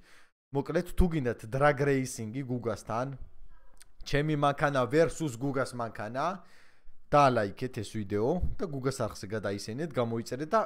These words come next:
კომენტარებში, რომელ ვიდეოსაც დავდებ, იმ კომენტარებში დაუწერეთ ჰეშტეგ ლევანი გელოდება. ეგრევე, სხოდუ.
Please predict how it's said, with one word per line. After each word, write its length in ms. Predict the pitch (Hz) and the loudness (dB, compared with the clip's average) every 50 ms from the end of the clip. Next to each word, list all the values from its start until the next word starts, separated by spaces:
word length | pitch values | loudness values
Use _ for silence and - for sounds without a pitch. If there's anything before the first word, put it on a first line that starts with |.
| - | 0
კომენტარებში, 720 | - - 160 160 156 151 147 139 139 127 123 113 - - 110 | -4 -2 -2 0 0 0 0 2 2 0 0 -2 -4 -6 -4
რომელ 280 | 120 120 127 127 117 110 | -4 -2 -2 -2 -2 -4
ვიდეოსაც 640 | 107 120 117 113 117 104 98 92 - 87 - - - | -4 -6 -4 -2 -4 -4 -4 -6 -8 -8 -8 -6 -4
დავდებ, 480 | - 104 98 98 104 123 151 160 - 143 | -4 -2 -2 -2 -2 -2 -2 0 0 -2
იმ 100 | 123 107 | -2 -4
კომენტარებში 600 | - 113 107 107 104 - 104 120 127 - - 170 | -6 -6 -6 -6 -6 -6 -6 -6 -6 -8 -6 -2
დაუწერეთ 580 | 143 117 113 117 113 - 147 170 208 196 - - - - - - - | 0 0 0 0 -2 -4 -2 -2 -2 -2 -4 -8 -10 -12 -16 -20 -6
ჰეშტეგ 500 | - - 156 165 156 - - 208 208 196 | 0 2 2 2 2 2 2 2 2 4
ლევანი 320 | 170 156 147 151 165 180 180 | 4 6 6 6 2 2 2
გელოდება. 480 | 147 143 127 123 104 95 85 - - - - - - - - - - - _ _ _ _ _ _ _ - | 2 2 2 2 0 -2 -4 -6 -10 -12 -14 -16 -18 -18 -20 -20 -20 -20 _ _ _ _ _ _ _ -6
ეგრევე, 380 | 120 113 113 101 92 80 - | -4 -2 -2 -2 -2 -4 -6
სხოდუ. 460 | - - - - 131 123 113 135 160 | -8 -10 -4 -4 -2 -2 0 -2 -2